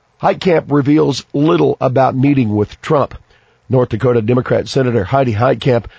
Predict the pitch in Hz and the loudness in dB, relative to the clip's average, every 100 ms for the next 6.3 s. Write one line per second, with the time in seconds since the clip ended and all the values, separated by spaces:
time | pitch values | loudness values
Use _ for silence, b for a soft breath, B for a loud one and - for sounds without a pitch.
0 | B B 143 160 - 151 139 160 147 120 | B B -2 0 0 0 2 0 2 0
1 | - 120 - 117 135 123 113 139 131 120 | 0 -2 0 0 0 -2 -2 0 0 0
2 | 117 123 - 123 120 107 143 139 143 b | 0 -2 -2 -2 -2 -2 -2 -2 -2 b
3 | b b - - 110 107 131 180 170 175 | b b -10 -6 -6 -2 -2 0 0 0
4 | 151 139 143 120 123 160 135 - - 117 | 0 0 2 0 0 0 0 -4 -2 0
5 | 117 117 - 156 160 131 - 113 107 113 | 0 -2 -2 -4 -2 -2 0 -2 0 0
6 | 165 151 113 | 2 2 0